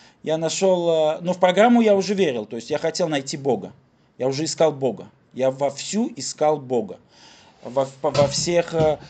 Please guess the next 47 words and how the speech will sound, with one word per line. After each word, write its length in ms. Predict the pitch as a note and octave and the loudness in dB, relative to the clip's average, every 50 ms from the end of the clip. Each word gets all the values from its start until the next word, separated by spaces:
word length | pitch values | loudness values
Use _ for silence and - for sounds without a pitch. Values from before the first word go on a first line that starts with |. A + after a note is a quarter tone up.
| - - - _ _ - | -20 -20 -20 _ _ -4
э, 200 | C#3+ D3 D3 C#3 | -2 0 0 0
собраниях, 580 | C#3+ - E3+ C#3+ D#3 D#3 D#3 D3 C#3+ C3+ C3 | 2 0 2 4 4 4 4 2 0 -4 -4
которые 280 | - C3+ C3 C3+ B2+ B2+ | -4 -4 -4 -4 -4 -4
у 20 | B2+ | -4
нас 180 | B2 A#2+ A2+ | -4 -6 -6
были 240 | A#2+ B2 B2 A#2+ A#2 | -8 -8 -8 -6 -6
в 60 | G#2+ | -6
репцентре, 520 | A#2+ A#2+ A#2 A#2+ - - A#2 A2 A#2 A#2 A2+ | -6 -8 -8 -8 -8 -6 -6 -6 -4 -4 -6
я 60 | A2+ A2+ | -6 -4
говорил 360 | A#2+ A#2 A#2+ A#2+ A#2+ B2 A#2+ | -4 -4 -2 -2 -2 -4 -6
больше 340 | A#2 A2+ A#2 A2+ - - C3+ | -6 -6 -6 -4 -4 -2 -2
о 60 | - | -2
Боге 280 | A#2+ B2+ A#2+ A#2 A#2+ A#2 | -2 -4 -6 -4 -4 -2
и 20 | |
не 100 | A#2 A#2+ | -2 0
мог 200 | B2 B2+ B2 C3 | -2 -2 -4 -2
понять, 340 | - C3 B2 C3+ C3 B2 - | -2 -2 0 -2 -2 -4 -6
почему 340 | - A#2+ - - B2+ B2 B2+ | -10 -12 -10 -10 -8 -8 -6
в 60 | A#2+ | -6
репцентре 480 | B2 B2+ B2 - - C3+ B2 B2 B2 A#2+ | -6 -8 -8 -6 -6 -4 -4 -4 -6 -6
так 160 | A2 B2 B2 B2+ | -8 -8 -6 -4
мало 240 | B2+ A#2+ A2+ A2+ | -2 -2 -2 -2
говорят 400 | A2 A#2 A2+ A2+ A2 A2 G#2+ G#2+ | -2 -2 -2 -2 -2 -2 -4 -4
о 60 | A2 G#2 | -6 -8
Боге. 360 | G#2 A2 G#2+ G2 F2+ F2+ G2 - _ - - - - - - - | -6 -6 -8 -8 -10 -12 -16 -18 _ -20 -20 -20 -20 -18 -8 -4
Э, 280 | B2+ C3 C3 B2+ B2+ B2+ | 0 2 2 2 0 0
я 180 | C#3 D3 D3 D3+ | -2 -2 -2 -2
начал 320 | D#3 D#3 D3+ - E3+ D3 | -2 -4 -4 -6 -6 -6
читать, 600 | - - D#3+ - - E3+ D#3 D3+ D3+ D3+ - - | -8 -8 -8 -2 0 2 2 2 0 -2 -6 -6
э, 280 | D#3 D#3 D3+ D3+ C#3+ C#3+ | -2 -2 -2 -2 -4 -6
книги 360 | - E3 E3+ E3+ E3 C#3 C#3 D3 | -6 -6 -4 -4 -4 -6 -8 -8
духовные, 640 | C3+ D3+ - - E3+ D#3 C#3 B2+ B2+ C#3 C3 B2+ | -8 -8 -6 -2 2 2 2 2 0 -2 -4 -4
которые 460 | B2+ C#3+ C3+ C3 C#3+ C#3 C3+ C#3 C3+ | -4 -4 -6 -4 -4 -4 -4 -4 -4
там 200 | C3 C#3 C3+ C3 | -4 -6 -6 -6
связаны 540 | C3 - C3 C#3+ C#3 C3+ B2+ C3+ C3+ C3+ C3+ | -6 -2 0 0 0 0 -2 -4 -6 -6 -6
и 20 | |
с 100 | C3 - | -6 -6
Кабалой 640 | - - D3 C#3 C#3+ C#3+ C#3+ D3 C#3+ C#3+ C3+ C3 C3 | -6 -6 -2 2 4 4 4 2 0 -2 -2 -2 -4
и 60 | C3+ | -6
прочее. 400 | C3+ C#3+ D3+ C#3+ C3 - A#2+ A2 | -6 -4 -4 -4 -4 -6 -10 -12
То 80 | - B2+ | -12 -12
есть 140 | A#2 - - | -12 -8 -4
я 120 | C#3+ D#3 E3+ | -4 -4 -2
начал 360 | D#3+ C#3+ C#3 - - C3+ B2 | -4 -6 -8 -10 -12 -14 -12
искать 300 | G#2+ - - C3+ C3 B2 | -12 -6 -4 -4 -4 -4
Бога 340 | A#2 A#2+ B2+ A#2 G2+ F#2 F#2 | -4 -4 -4 -4 -4 -8 -14
активно. 380 | - _ _ - - G2 - | -18 _ _ -20 -20 -20 -20